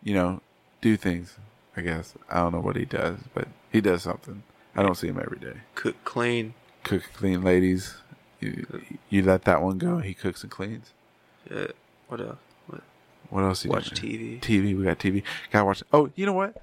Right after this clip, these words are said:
Speaker 1: Let me sh-, let me give a shout out real quick to my favorite ep-, show right now. I have, I have, I have a very, I have two shows on Netflix
Speaker 2: Oh, shit.
Speaker 1: that I love very, very much.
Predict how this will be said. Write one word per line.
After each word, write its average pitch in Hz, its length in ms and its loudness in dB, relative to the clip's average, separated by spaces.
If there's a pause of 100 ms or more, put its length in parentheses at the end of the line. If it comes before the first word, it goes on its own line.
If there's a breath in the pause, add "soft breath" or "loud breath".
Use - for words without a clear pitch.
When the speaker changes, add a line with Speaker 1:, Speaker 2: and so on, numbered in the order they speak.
(220)
Speaker 1:
Let 233 100 -4
me 277 60 0
sh-, - 200 -2
let 226 140 -2
me 226 80 -4
give 139 120 4
a 107 40 0
shout 95 360 4
out 69 180 -2
real 82 120 -6
quick 82 360 -4 (360)
to 104 240 -6 (120)
my 101 180 0
favorite 101 360 2
ep-, - 320 2
show 98 260 8
right 82 240 6
now. 80 300 0 (540 soft breath)
I 160 100 4
have, 135 180 2
I 127 60 4
have, 135 180 2
I - 60 0
have 151 100 2
a 135 80 -2
very, 117 540 4 (140)
I 127 80 2
have 107 120 4
two 175 200 2
shows 110 360 6
on 92 140 4
Netflix - 560 -4 (320)
Speaker 2:
Oh, - 140 -8
shit. 113 440 -4
Speaker 1:
that 101 140 8
I 90 80 6
love 87 460 2 (640)
very, 98 280 6
very 82 240 4
much. 73 440 -2